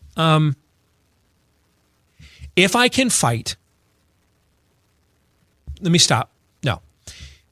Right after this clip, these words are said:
Unless I'm being specifically called to suffer for what I believe,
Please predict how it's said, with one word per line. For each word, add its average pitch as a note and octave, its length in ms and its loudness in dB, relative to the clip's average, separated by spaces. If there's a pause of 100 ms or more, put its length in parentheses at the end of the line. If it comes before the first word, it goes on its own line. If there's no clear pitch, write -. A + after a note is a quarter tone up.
(2250)
Unless E3 460 4
I'm A3 200 2
being G3+ 280 4
specifically F#3 840 2
called G#2 460 -2 (320)
to E3 100 0
suffer D3 440 2
for D#3 160 -2
what C#3+ 180 2
I B2+ 100 2
believe, A2+ 460 -4